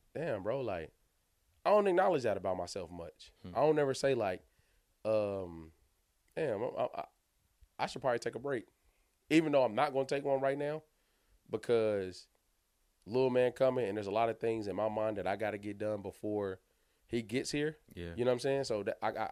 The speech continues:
Speaker 1: I gotta get that stuff done. But, like, I don't know, bro. It's, it's just a weird place to realize that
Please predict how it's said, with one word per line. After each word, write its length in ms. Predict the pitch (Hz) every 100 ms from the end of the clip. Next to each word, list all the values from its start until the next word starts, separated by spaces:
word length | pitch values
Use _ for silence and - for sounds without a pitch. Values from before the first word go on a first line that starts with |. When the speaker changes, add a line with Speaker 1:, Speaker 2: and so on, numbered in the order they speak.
| 107
Speaker 1:
I 20 |
gotta 220 | 110 104
get 180 | 98 98
that 120 | 117
stuff 200 | - 123
done. 200 | 131 131
But, 120 | 117
like, 240 | 104 98 - _ _ _ _ _ -
I 40 |
don't 140 | 208 208
know, 140 | 202
bro. 220 | 147 165
It's, 180 | 165 180
it's 160 | - 190
just 160 | 185 160
a 40 |
weird 280 | 147 165 156
place 160 | 156 143
to 80 | 113
realize 540 | 131 127 110 104 98
that 360 | 104 104 95